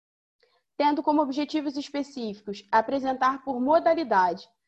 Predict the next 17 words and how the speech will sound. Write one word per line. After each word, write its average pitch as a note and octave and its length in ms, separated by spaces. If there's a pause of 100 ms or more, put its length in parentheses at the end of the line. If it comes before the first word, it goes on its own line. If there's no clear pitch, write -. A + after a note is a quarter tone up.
(140)
o - 80
local A3 400
de - 80
surgimento G#3+ 580
dos G#3+ 160
atletas A#3 520
brasileiros, G3+ 800 (1400)
identificar C#4 800
quantos F#4 460
atletas A#3 880
brasileiros, G#3 840 (520)
ah, A3 400
participantes C#4+ 720
dessas C#4 360
edições A#3 480
dos A#3 120
Jogos G3 560